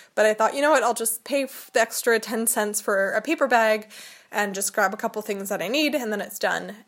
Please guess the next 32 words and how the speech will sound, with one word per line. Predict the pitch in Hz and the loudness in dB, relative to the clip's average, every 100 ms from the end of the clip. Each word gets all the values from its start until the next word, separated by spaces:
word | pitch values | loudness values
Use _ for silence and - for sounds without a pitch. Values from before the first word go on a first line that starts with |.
| - - - | -12 -12 -4
Then | 254 285 | 2 4
I | |
saw | 311 320 | 6 2
that | 330 349 | 2 0
they | 349 | 0
had | 339 | 2
this | 370 - | 0 2
beer, | 392 453 202 | 4 6 4
and | 233 285 | 2 6
so | 294 277 | 6 8
I, | 285 269 - | 4 2 2
I | 254 | 2
had | 269 440 320 | 8 6 6
to | 240 | -2
get | 180 190 | 0 2
it. | 262 - - - _ | 0 -4 -18 -20 _
And | - 254 254 | 4 4 4
I | - 220 | 2 4
also | 254 262 269 | 4 4 2
ended | 220 233 | 2 2
up | 226 226 - 247 | 0 0 -6 0
getting | 226 233 | 2 4
more | 277 320 | 4 4
than | 262 | 4
I | 240 | 0
anticipated | 214 226 214 220 226 208 202 | -2 -2 -4 0 2 2 0
in | - 196 | -2 -4
the | 190 | -4
store. | - 277 226 208 214 - | 2 4 6 6 4 0
And | 240 240 226 226 | -4 -4 -8 2
then | 277 349 330 | 4 4 2
I | 269 | 0